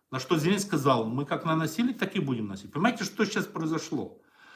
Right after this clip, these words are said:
Если действительно раньше, э, все говорили, что, ну, вот там что скажут в С Ш А, то будут делать, ну, соответственно,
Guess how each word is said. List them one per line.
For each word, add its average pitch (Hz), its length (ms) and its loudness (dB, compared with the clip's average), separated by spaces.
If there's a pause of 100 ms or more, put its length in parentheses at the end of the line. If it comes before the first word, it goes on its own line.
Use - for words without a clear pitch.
(220)
Если 202 400 2
действительно 160 1040 2 (400)
раньше, 143 1000 4 (280)
э, 104 260 -10
все 147 220 6
говорили, 135 340 4
что, - 240 -4
ну, 175 160 6
вот 135 380 0 (560)
там 147 220 10
что - 180 -10
скажут 165 480 8
в - 40 -10
С - 120 -2
Ш - 200 0
А, 160 200 12
то - 180 0
будут 127 380 -2
делать, - 640 2
ну, 113 160 -12
соответственно, 113 680 -4